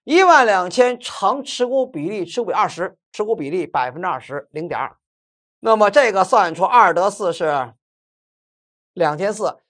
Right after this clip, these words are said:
显然初始成本两千五大于份额，多给钱了不调账，多给钱不调账。所以到这为止，账面价还是这个两千五，对吧？还是两千五。接着往上走，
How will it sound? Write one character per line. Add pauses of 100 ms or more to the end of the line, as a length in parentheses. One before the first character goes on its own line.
(120)
显
然
初
始
成
本
两
千
五
大
于
份
额， (180)
多
给
钱
了
不
调
账， (320)
多
给
钱
不
调
账。 (880)
所
以
到
这
为
止，
账
面
价
还
是
这
个
两
千
五，
对
吧？
还
是
两
千
五。 (360)
接
着
往
上
走，